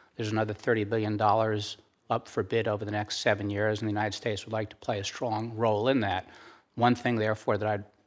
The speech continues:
be doing, if confirmed as ambassador, would be to advocate very strongly for the Indians to select U S manufacturers of equipment. Not only do I think it would be good for the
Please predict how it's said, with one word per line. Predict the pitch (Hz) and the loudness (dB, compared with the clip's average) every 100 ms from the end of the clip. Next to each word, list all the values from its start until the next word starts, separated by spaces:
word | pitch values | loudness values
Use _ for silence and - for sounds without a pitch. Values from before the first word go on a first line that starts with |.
| _ _ _ | _ _ _
be | 120 104 | -6 -4
doing, | 104 123 117 113 | 0 2 2 0
if | 127 107 - | -4 -8 -8
confirmed | 107 - 120 113 107 104 - | -6 0 2 2 0 -6 -8
as | 117 98 | -8 -6
ambassador, | 110 113 131 131 - | -4 2 2 2 -2
would | 107 101 | -2 -2
be | 101 | -4
to | 110 | 2
advocate | 110 101 101 117 104 | 2 2 -2 -4 -4
very | 117 101 | -4 -4
strongly | - - 113 117 107 104 - - - _ | -4 2 2 2 0 -4 -8 -20 -20 _
for | - 107 | -6 -2
the | 104 | 0
Indians | 104 107 101 | 0 0 -2
to | - | -6
select | 110 - 120 110 - 120 | -6 -4 -2 -2 -4 -4
U | 113 | 0
S | 107 104 - | 0 -2 -2
manufacturers | 120 110 101 - 110 107 - 110 101 | 0 0 0 2 2 2 -2 -4 -4
of | 104 | -6
equipment. | 95 - 143 - 117 123 - - - _ | -2 4 4 4 -4 -4 -16 -20 -20 _
Not | 123 117 | 4 6
only | 117 | 6
do | 107 | 6
I | 107 | 2
think | 113 110 | 0 -4
it | |
would | 101 | -4
be | 104 | -4
good | 101 117 110 | 0 0 0
for | - | -6
the | 107 104 101 | -2 -2 -2